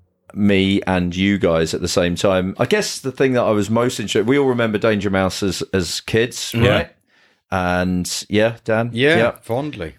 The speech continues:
Speaker 1: And yeah, so I, I wondered whether or not in this day and age with a sort of a bit of a modern reboot and some new people doing the voices, it would stand up against the old one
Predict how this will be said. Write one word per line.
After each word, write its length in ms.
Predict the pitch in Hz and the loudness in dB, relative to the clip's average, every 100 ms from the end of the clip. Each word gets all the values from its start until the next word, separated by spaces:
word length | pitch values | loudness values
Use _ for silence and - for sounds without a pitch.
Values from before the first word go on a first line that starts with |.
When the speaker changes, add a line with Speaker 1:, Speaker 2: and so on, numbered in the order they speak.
| - | -2
Speaker 1:
And 520 | 113 113 113 107 - - | 0 2 0 -6 -8 -2
yeah, 280 | 196 127 113 | 0 0 0
so 220 | 160 156 | 0 2
I, 80 | 156 | 2
I 180 | 139 143 | 0 0
wondered 420 | 143 143 135 127 | -2 -4 -2 -2
whether 320 | 123 127 120 | 0 2 2
or 120 | 117 | 0
not 320 | 117 113 113 - | 2 0 0 -2
in 400 | 107 107 104 101 | 0 2 2 2
this 220 | 117 113 | 2 0
day 180 | - 107 | 2 2
and 120 | 101 | 4
age 260 | 101 98 - | 2 2 0
with 160 | 107 | 2
a 220 | 98 98 92 | 4 2 0
sort 180 | - | -4
of 80 | 92 | -2
a 60 | 98 | -2
bit 200 | 113 110 | 0 0
of 80 | 101 | 2
a 60 | |
modern 320 | 98 98 95 | 0 0 0
reboot 560 | 95 95 90 98 95 95 | 0 0 2 2 4 2
and 200 | 90 90 | 0 -4
some 260 | - 98 92 | -2 0 2
new 240 | 98 95 | 4 2
people 360 | 90 104 92 95 | 2 -2 0 0
doing 240 | 90 90 | 2 2
the 80 | 85 | 0
voices, 800 | 82 95 95 - 101 92 - - | 0 2 2 0 0 0 -2 -4
it 220 | - 92 - | -2 -2 0
would 280 | 90 87 | 0 0
stand 760 | - - - - 117 101 98 95 | -4 -6 -2 0 0 -2 -4 -2
up 320 | 95 87 - - _ _ _ - | 0 -2 -6 -20 _ _ _ -10
against 440 | 95 95 92 - | -2 0 0 -2
the 120 | 101 | 0
old 260 | 95 95 87 | 2 0 -4
one 320 | 85 82 80 | -2 -2 -4